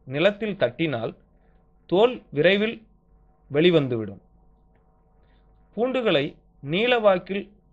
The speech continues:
இரண்டாக வெட்டி பின் தோலை உரித்தால் எளிதில் தோல் வந்துவிடும். உங்கள் வீட்டில்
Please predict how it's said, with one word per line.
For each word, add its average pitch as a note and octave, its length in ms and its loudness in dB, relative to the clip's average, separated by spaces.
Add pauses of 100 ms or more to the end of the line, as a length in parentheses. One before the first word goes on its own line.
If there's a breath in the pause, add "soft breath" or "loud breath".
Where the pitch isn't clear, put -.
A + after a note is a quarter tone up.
இரண்டாக G3+ 520 4
வெட்டி D3 340 -2 (340)
பின் A3+ 220 -4
தோலை G3 320 2
உரித்தால் C#3+ 480 0 (400)
எளிதில் G3+ 440 0 (360)
தோல் E3 220 2
வந்துவிடும். A2+ 540 -4 (2500)
உங்கள் F3 280 -2
வீட்டில் E3+ 420 -2